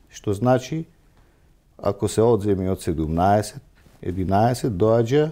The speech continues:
шест девет три нула шест, односно четири центиметри под дозволениот минимум.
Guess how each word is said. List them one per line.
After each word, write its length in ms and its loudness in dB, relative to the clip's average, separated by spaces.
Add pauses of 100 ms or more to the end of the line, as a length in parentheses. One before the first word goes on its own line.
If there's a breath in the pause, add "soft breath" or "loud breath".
(120)
шест 320 0
девет 300 2
три 160 0
нула 340 2
шест, 320 -2
односно 500 0
четири 600 0 (880 soft breath)
центиметри 680 2
под 400 2
дозволениот 720 2
минимум. 460 2